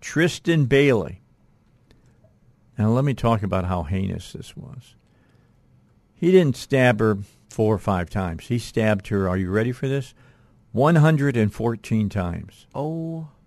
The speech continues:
Speaker 2: my goodness.
Speaker 1: And left her body in a wooded area near a pond. The mother, appearing before the judge, said, "Your Honor, I plead with you. Please consider everything he has done to our daughter and our family."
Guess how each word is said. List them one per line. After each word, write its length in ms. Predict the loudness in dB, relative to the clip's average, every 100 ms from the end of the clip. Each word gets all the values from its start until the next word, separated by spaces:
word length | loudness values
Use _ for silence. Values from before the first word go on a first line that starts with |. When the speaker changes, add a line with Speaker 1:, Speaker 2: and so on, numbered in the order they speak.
| -20
Speaker 2:
my 440 | -14 -12 -10 -12
goodness. 440 | -12 -14 -16 -20 _ _ _ _ _ -20 _ -8
Speaker 1:
And 380 | -2 0 2 4
left 240 | 4 2
her 100 | 0
body 540 | 2 4 4 4 2 2
in 80 |
a 80 | 2
wooded 320 | 2 2 2
area 420 | 0 0 2 2 2
near 300 | 2 2 0
a 60 |
pond. 520 | -2 -4 -4 -6 -10 -16 _ _ _ _ _ _ _ _ _ _ _ _ -6
The 100 | 0
mother, 580 | 2 4 4 2 0 -6 _ _ _ _
appearing 480 | -16 -4 0 2 2
before 300 | 0 -2 -2
the 120 | -4
judge, 280 | 0 0 0
said, 240 | 0 0
"Your 160 | 0 2
Honor, 280 | 2 2 2
I 140 | 2
plead 400 | 0 -2 0 0
with 300 | 0 -4 -4
you. 220 | -14 -14 -20 _ _ _ _ _
Please 640 | -8 -2 2 4 2 0 -2
consider 580 | -2 -2 -2 0 0 -2
everything 580 | -6 -4 -4 -4 -2 0
he 200 | 0 0
has 200 | 0 -2
done 440 | 0 0 0 -2
to 240 | -4 -4 -2
our 160 | -2
daughter 560 | 0 0 0 0 -2 -4
and 160 | -2 -2
our 160 | -2
family." 680 | -2 -2 0 -2 -4 -10